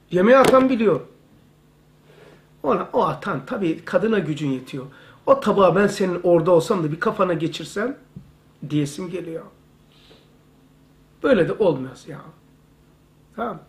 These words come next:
olmaz. Olmamalı. Var enanet, gurur, kibrin ol-, varsa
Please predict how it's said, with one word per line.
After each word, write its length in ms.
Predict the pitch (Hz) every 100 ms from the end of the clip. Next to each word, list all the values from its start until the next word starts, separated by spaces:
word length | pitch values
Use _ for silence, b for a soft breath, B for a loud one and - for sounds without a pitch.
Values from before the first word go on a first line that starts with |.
| _ _
olmaz. 600 | 185 160 - - - - _
Olmamalı. 340 | 175 165 139 139 _ _ b b b -
Var 340 | 220 180 -
enanet, 600 | 185 202 208 202 165 -
gurur, 300 | 202 190 151
kibrin 400 | - 180 165 160 -
ol-, 380 | 208 220 170
varsa 420 | 156 247 247 -